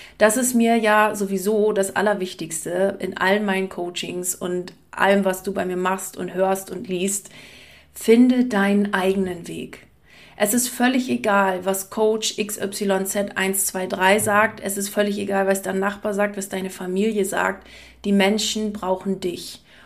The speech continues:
Und du darfst für dich deinen eigenen Weg finden, der funktioniert. Beim Thema Social Media,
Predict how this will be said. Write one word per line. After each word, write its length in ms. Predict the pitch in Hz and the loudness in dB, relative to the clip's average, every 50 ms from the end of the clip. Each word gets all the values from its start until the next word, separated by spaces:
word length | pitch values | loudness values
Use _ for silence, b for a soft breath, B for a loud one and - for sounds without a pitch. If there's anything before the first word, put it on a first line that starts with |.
| b b b b - | b b b b 4
Und 340 | 208 202 202 202 196 202 - - - | 4 6 6 6 4 2 -2 -10 -12
du 300 | 190 - 220 226 247 254 | -4 -2 2 2 2 2
darfst 500 | 254 240 214 208 214 220 - - - - | 2 2 4 4 4 2 0 -4 -8 -10
für 240 | - - - 202 196 | -8 -2 0 0 0
dich 640 | 202 - 185 190 220 247 262 247 - - - - | -2 -6 0 4 4 4 4 2 -2 -6 -8 -2
deinen 420 | - 196 185 190 190 196 190 196 - - | -2 0 0 2 0 0 -2 -2 -2 0
eigenen 640 | 185 185 196 202 196 208 208 208 208 208 202 202 190 | 2 4 4 4 4 2 0 0 0 0 0 0 2
Weg 240 | 190 190 190 190 - | 2 0 0 0 -4
finden, 480 | - - - 185 185 180 - 190 175 | -8 -2 -2 0 0 -2 -6 -8 -8
der 140 | 175 180 185 | -6 -6 -8
funktioniert. 840 | - - 196 196 196 196 - - 202 196 190 180 175 - - - B B B B B B B B B B | -6 -4 -4 -4 -4 -4 -6 -2 -2 -2 0 -2 -4 -6 -8 -8 B B B B B B B B B B
Beim 220 | - 196 190 196 196 | -2 0 0 0 0
Thema 520 | - 208 214 208 214 202 202 202 202 202 | 0 0 0 2 2 2 2 2 0 -2
Social 420 | - - - 202 196 196 - 202 196 | -4 -4 -2 -2 -2 -2 0 0 2
Media, 720 | 196 208 233 240 247 247 247 240 247 254 262 240 - - | 2 4 4 4 4 4 4 4 2 2 0 -2 -4 -6